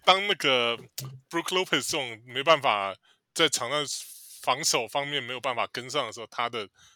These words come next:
他的那个在球场上的，的，的那个，的 value 才比较，就是有，有显现出来啊。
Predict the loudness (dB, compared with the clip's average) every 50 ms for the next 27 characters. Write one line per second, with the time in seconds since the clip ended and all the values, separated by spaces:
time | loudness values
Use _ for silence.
0 | _ _ _ 4 4 4 4 2 -4 -6 -8 -8 -8 -8 -4 -4 -4 -4 -4 -10
1 | -8 -8 -8 -8 -6 -8 -10 -10 -10 -12 -14 -14 -16 _ _ -14 -14 -14 -14 _
2 | -18 -18 -18 -12 -10 -10 -10 -10 -14 -18 _ _ _ _ _ _ _ _ -18 -16
3 | -6 0 2 2 2 2 -2 -8 -12 -12 -10 -10 -10 -14 _ -12 -10 -10 -10 -10
4 | -14 _ _ _ -16 -16 -14 -14 -14 -14 -14 -14 -14 -10 -10 -10 -10 -10 -12 -12
5 | -14 -12 -14 -14 -12 -12 -12 -12 -12